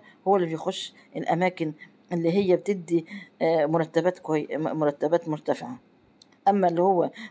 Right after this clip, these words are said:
متوسط الحال بيعتمد على مجهوده، وب-، ومبقاش له م-، ب-، يعني مبقاش له مكان في قلب ال-، في، في، في، في هذا الوسط.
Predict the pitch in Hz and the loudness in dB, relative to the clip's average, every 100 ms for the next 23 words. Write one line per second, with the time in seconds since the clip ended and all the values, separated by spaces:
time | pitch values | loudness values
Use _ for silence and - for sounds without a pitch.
0 | - 160 180 185 - 135 175 175 190 - | -12 0 2 2 -4 -12 -4 0 0 -2
1 | - - 170 - 185 160 151 165 156 143 | -16 0 0 2 0 2 0 0 -2 -2
2 | 151 185 180 185 - - 160 160 160 156 | 0 0 -2 -6 -10 -8 -2 4 6 6
3 | 151 - - - 160 185 202 196 185 165 | 2 -4 -14 2 4 4 2 -2 -2 -6
4 | - - - 160 92 139 87 139 135 151 | -8 -14 -6 -2 2 0 0 -2 0 -2
5 | 156 143 - 226 214 220 175 190 190 190 | -4 -4 0 0 2 2 2 2 0 0
6 | - 175 165 156 143 - 226 202 - - | -2 -2 -4 -2 0 -2 -8 -18 -16 -2
7 | 165 160 165 - - - 170 151 - 180 | -2 0 -6 -10 -16 -8 -4 -4 -2 0
8 | 175 160 143 135 - - - | 2 2 2 0 -2 -18 -20